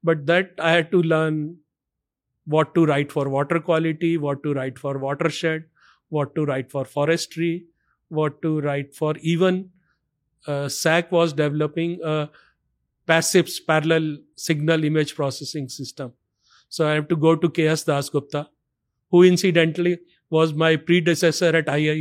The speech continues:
S T as director. So I'd go to K S Dasgupta and get his monthly progress report. So the learning opportunities were very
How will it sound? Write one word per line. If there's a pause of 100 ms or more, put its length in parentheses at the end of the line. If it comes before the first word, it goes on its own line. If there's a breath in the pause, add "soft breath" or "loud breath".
S
T
as
director. (320 soft breath)
So
I'd
go
to
K
S
Dasgupta
and (380 loud breath)
get
his
monthly
progress
report. (320 loud breath)
So
the
learning
opportunities
were
very